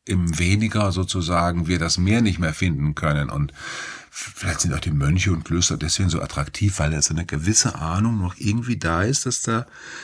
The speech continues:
wenn da so Leute so ganz beschränkt leben wollen und trotzdem glücklich sind, dass da vielleicht das Glück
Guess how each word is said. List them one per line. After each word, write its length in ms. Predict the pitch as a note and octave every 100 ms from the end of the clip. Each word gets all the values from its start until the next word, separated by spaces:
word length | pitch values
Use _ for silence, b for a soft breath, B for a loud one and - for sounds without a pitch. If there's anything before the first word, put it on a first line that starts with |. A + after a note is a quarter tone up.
| B
wenn 160 | - G2
da 120 | F#2+
so 120 | F#2+
Leute 460 | G2 F2+ G#2 - C3
so 200 | A#2 G#2+
ganz 360 | G#2 A#2+ D3+
beschränkt 600 | - C#3 - F2 A#2+ C#3+
leben 440 | - G2+ - D#2 C#2+
wollen 500 | C#2+ C#2+ D#2+ E2+ F3+
und 180 | - C3+
trotzdem 400 | - C#3 - C#3
glücklich 380 | G2+ G#2 - C#3+
sind, 260 | - C#3 C#3
dass 160 | A2+
da 80 | A2+
vielleicht 400 | - G#2+ A2 G#2+
das 180 | - -
Glück 280 | G#2 G#2